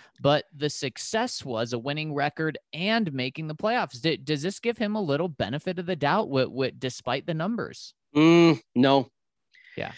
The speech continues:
Speaker 2: It, it, it'll give a benefit of the doubt to some. Those that are in the Q B wins camp probably would give the benefit of the doubt. But I think the examples that I, I mentioned earlier, Blake Bortles, Tyrod Taylor, Mitchell Trubisky last year, uh,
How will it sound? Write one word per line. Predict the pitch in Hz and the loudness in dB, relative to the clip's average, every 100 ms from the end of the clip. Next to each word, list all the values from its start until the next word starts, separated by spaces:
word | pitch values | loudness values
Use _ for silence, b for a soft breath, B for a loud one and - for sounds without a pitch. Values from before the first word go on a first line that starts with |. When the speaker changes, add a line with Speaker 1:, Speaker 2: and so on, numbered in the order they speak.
| - | -2
Speaker 2:
It, | 143 147 - | 0 0 0
it, | 175 | 4
it'll | 180 180 | 8 8
give | 156 185 | 10 8
a | 160 | 10
benefit | 165 165 165 165 | 8 6 6 6
of | |
the | 139 | 6
doubt | 143 143 143 | 6 6 4
to | 131 | -4
some. | - 156 143 135 | -2 0 2 0
Those | 127 131 117 | 2 2 0
that | 127 120 | -2 -2
are | 117 | -2
in | 120 | -2
the | 113 | -6
Q | - 127 | -6 -6
B | 113 117 | -2 -2
wins | 107 120 123 | -2 -4 -6
camp | - 107 - | -6 -6 -2
probably | 113 107 | -2 -2
would | 101 107 95 | -2 -4 -4
give | 110 92 | -8 -6
the | |
benefit | 90 110 104 | -2 -2 -2
of | 107 | 0
the | |
doubt. | 107 113 B B B - | 2 2 B B B 2
But | 160 - b b _ - | 2 0 b b _ -10
I | |
think | - 160 147 - _ _ _ - | 2 4 4 0 _ _ _ -12
the | 147 151 147 | -2 0 0
examples | 127 139 151 151 151 131 | 0 0 2 0 -2 0
that | 135 | 0
I, | 123 120 | 0 -2
I | 120 127 | -2 -2
mentioned | 131 135 - 127 | -2 -4 -4 -2
earlier, | 127 143 135 110 98 | 0 2 0 -2 -6
Blake | 113 123 131 - | -8 -8 -8 -4
Bortles, | 123 127 120 - | 0 0 -2 -6
Tyrod | 131 123 123 123 117 - | -2 0 2 0 -2 -4
Taylor, | 127 127 120 | -2 -2 -2
Mitchell | 113 123 131 | -6 -8 -10
Trubisky | - - 123 131 - 123 | -12 -2 0 0 -2 0
last | 110 107 104 - | 2 2 0 -4
year, | 110 104 B B B - | -4 -4 B B B -4
uh, | 113 107 | 0 0